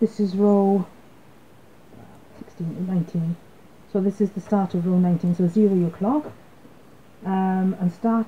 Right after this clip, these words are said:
at needle one, wrapping two pegs. So we finished on the knit there, and now we're gonna move on to wrapping two pegs at a time, and we do this for one row.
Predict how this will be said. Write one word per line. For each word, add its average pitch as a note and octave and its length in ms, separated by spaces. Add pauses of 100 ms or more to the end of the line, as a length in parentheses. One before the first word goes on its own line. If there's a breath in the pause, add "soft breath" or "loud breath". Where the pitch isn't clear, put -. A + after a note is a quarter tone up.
(240)
at G3 280 (340)
needle A3 380
one, G#3 440
wrapping G3 480
two C4 220
pegs. A3+ 460
So - 160
we F3 80
finished A3+ 320
on G#3+ 120
the G#3 60
knit G#3+ 320
there, A#3 240 (880)
and F3+ 140
now G3+ 140
we're G#3 120
gonna G3+ 160
move G#3 260
on F#3+ 340 (880)
to G#3+ 100
wrapping F#3+ 600 (140)
two C#4 220
pegs A3 560 (320)
at G3+ 180
a A3 60
time, G3+ 480 (680)
and F#3+ 80
we F#3+ 80
do G3+ 140
this F#3+ 200
for G3+ 120
one G#3 320
row. F3 340